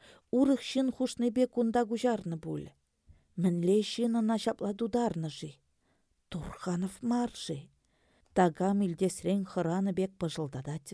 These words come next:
вӑл. Ҫак шухӑш тӗрӗс пулнине кӑтартас тенӗ пекех пӗр ирхине тӗлӗнмелле ӗҫ пулса иртрӗ. Евы унчух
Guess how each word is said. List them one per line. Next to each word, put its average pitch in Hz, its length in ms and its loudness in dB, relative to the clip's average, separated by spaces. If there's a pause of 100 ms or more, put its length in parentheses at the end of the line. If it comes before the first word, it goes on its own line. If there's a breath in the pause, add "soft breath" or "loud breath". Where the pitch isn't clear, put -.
вӑл. 143 200 -10 (1120 soft breath)
Ҫак - 340 6 (160)
шухӑш 226 520 2 (180)
тӗрӗс 220 320 4
пулнине 196 460 4
кӑтартас 185 500 2
тенӗ 185 280 0
пекех 185 400 -2 (500 loud breath)
пӗр 233 220 8 (120)
ирхине 202 460 2 (220)
тӗлӗнмелле 165 800 2 (360)
ӗҫ 151 180 -4 (120)
пулса 160 360 -4
иртрӗ. 151 500 -8 (1160 loud breath)
Евы 262 320 6
унчух 233 400 2